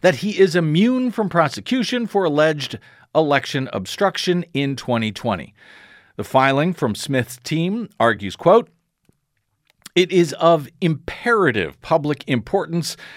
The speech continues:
that respondents' claims of immunity be resolved by this court and that respondent's trial proceed as promptly as possible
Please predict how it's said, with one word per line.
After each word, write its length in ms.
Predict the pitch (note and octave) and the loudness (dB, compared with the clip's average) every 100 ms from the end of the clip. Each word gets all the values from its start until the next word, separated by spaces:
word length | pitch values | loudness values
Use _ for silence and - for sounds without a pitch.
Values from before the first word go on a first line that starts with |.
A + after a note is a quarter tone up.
| - - | -12 -4
that 160 | C3+ | -2
respondents' 640 | A#2+ - - D#3 C#3+ B2 - | -2 -2 0 0 0 -2 -4
claims 480 | - A#3 A3 G#3 | 0 0 0 -2
of 140 | A#2+ F#2+ | -2 -2
immunity 420 | A2 A3+ G#3+ G3+ | 0 2 2 0
be 180 | A#2+ G#2+ | -2 -4
resolved 800 | F#2+ F2 G2+ D#3+ E3+ E3 C3 - | -4 -2 2 4 4 2 -2 -2
by 260 | C#3+ G3 | 0 0
this 220 | E3 E3+ - | 2 0 -2
court 440 | - A#3+ C4+ - | 0 0 0 -4
and 320 | - D#3+ D#3+ D3 | -4 -2 -2 -2
that 200 | D#3 C3+ | -2 -4
respondent's 640 | B2+ D3 D3+ D3 C3+ - | -2 0 0 0 -4 -8
trial 560 | - - G3+ G#3 C#3+ G#3 | -14 -6 2 4 6 2
proceed 640 | - C3+ - G3+ E3+ B2+ | 0 -8 -6 -4 -2 -2
as 220 | C3 B2 | -4 -8
promptly 680 | - - F#3+ G#3+ G#3+ G#3+ G3 | -8 -2 0 -2 -4 -8 -6
as 220 | C#3+ D3+ - | -6 -6 -8
possible 760 | - - G3+ G3 C#3+ F2+ E2+ | -14 -4 -2 0 -2 -4 -8